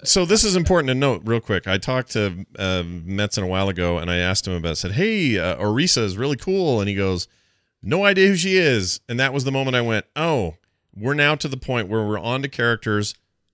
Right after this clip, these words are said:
where Metzen wasn't at Blizzard to, to help design." But I think this one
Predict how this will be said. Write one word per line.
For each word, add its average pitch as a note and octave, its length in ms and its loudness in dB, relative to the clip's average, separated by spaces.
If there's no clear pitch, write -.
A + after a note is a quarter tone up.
where G2+ 220 -2
Metzen G#2+ 380 0
wasn't G#2 260 0
at F2 80 -8
Blizzard F#2 340 -4
to, G2 80 -4
to D#2+ 300 -6
help E2 240 -4
design." E2 480 -4
But G#2 120 2
I G#2 120 4
think A#3 360 -2
this C3+ 320 2
one G2 420 -4